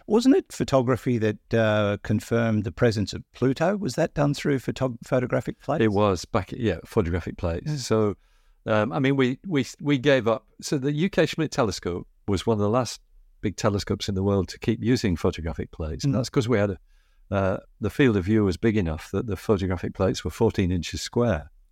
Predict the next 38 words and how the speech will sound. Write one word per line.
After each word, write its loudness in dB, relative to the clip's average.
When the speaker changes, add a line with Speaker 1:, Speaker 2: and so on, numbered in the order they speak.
Speaker 2:
three -2
hundred 0
and -6
fifty-six -4
millimeters. -6
Speaker 1:
Yeah. -6
Speaker 2:
Uh, 2
and -2
C 0
C 0
Ds 2
back -2
in -2
those 4
days, 0
back -4
in -2
the 2
early 2
two -4
thousands, -2
typically 0
were 0
about -4
a -8
centimeter 0
square, -2
um, 0
you -8
know, -4
less -2
than -6
half 2
an 0
inch. -4
So, 4
uh, 0
so, 2